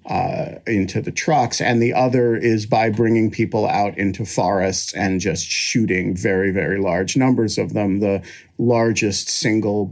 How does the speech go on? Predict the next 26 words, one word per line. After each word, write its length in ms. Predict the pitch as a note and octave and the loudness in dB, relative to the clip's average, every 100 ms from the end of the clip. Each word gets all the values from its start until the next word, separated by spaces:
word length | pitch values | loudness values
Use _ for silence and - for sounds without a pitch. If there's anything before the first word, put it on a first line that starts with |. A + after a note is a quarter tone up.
| A2+ | -2
I 140 | G#2+ | -2
believe, 440 | G2 G2 G2+ F#2+ G2+ | 0 0 2 0 0
massacre 840 | F#2+ G#2 - G#2+ - G#2 F#2+ F2+ | -2 -2 -4 -4 -2 -2 0 -2
of 280 | G#2+ G2+ - | -2 -4 -2
the, 360 | G#2 G2+ F2+ F2+ - - _ _ _ | -2 0 0 -4 -12 -20 _ _ _
of 180 | A2 F#2 | -4 -2
the 100 | G#2 | -2
Holocaust 920 | - C#3 C3+ A2+ A#2 G2+ F#2 - - | 2 4 4 2 0 2 0 -4 -4
takes 320 | - F#2+ D#2+ | -2 -2 -4
place 600 | - - A2 G2+ G2 - - - _ _ _ | -6 0 0 0 -2 -6 -10 -20 _ _ _
when 460 | A#2 A2+ A2 G#2+ G#2 | 0 2 2 2 2
the 100 | G2+ | 0
Germans 720 | F2+ G#2+ G#2 G#2 G2 G2+ - | 0 2 2 2 0 -2 -4
reach 720 | F#2 G2+ G2 - - - - - _ - | 0 0 0 -4 -4 -4 -8 -18 _ -6
the 100 | G#2 | -6
capital 680 | - C3 A2+ A#2 F#2+ F#2+ F#2+ | -2 -2 0 0 0 2 0
of 140 | F2 | 0
what 160 | F#2+ F#2 | 0 0
is 160 | F2 | 0
now 220 | A2 G2+ | 0 0
Ukraine, 720 | G2 F2 E2+ - B2+ G#2+ F#2+ F2+ | 0 0 -2 -2 0 2 0 -2
Kiev, 720 | - A#2+ G#2 G2 G2+ F#2+ F2+ | -2 0 2 0 -2 -4 -4
and 280 | F#2+ G2+ G2+ | -2 0 0
they 120 | G2 | 0
basically 600 | G#2+ G2+ - - - G2+ | 0 0 -2 -6 -4 -4
take 480 | - G#2 G2+ - | -2 0 0 -4